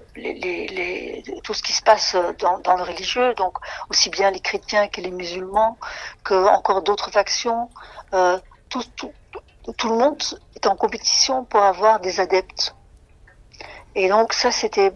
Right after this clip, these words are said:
moins violent avant. Donc, euh, tout le monde essaie d'être, euh,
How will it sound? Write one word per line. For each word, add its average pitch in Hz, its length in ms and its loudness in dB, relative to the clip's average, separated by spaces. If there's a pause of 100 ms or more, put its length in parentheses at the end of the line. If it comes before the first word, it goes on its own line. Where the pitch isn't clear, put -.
(100)
moins 226 300 2
violent 208 460 4
avant. 208 280 -4 (800)
Donc, - 260 -4
euh, 185 320 2 (960)
tout - 140 -6
le 214 40 -2
monde 214 180 -2
essaie 196 300 -4
d'être, 202 360 -2
euh, 185 200 2